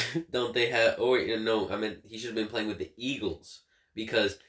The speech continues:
Speaker 2: he could have just went and he should have been playing with the Eagles and Phillies 'cause they have that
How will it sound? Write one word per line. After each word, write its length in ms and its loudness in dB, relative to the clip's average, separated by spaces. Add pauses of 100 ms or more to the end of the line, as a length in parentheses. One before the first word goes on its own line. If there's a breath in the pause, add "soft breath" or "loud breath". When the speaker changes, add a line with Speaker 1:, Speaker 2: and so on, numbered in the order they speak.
Speaker 2:
he 100 -2
could 180 4
have 100 4
just 160 0
went 220 2
and 180 -4
he 100 -8
should 180 -6
have 60 -6
been 140 0
playing 180 -2
with 100 -4
the 140 -6
Eagles 240 0
and 100 -4
Phillies 320 4
'cause 160 6
they 120 8
have 140 4
that 280 4